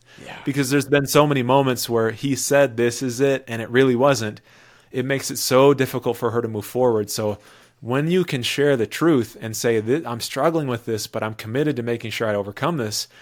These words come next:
Speaker 2: she can work with that. It's a scary conversation to have. But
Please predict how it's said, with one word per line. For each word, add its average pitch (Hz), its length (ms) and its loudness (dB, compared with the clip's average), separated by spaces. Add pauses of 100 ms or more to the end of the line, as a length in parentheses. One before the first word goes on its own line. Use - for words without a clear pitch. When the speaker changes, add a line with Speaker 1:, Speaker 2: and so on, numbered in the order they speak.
(260)
Speaker 2:
she - 260 -2
can 151 160 0
work 156 260 2
with 117 140 -4
that. 92 300 -6 (100)
It's - 180 -2
a 139 80 -2
scary 156 480 2
conversation 147 600 -2
to 110 80 -4
have. 117 400 0 (520)
But 127 240 2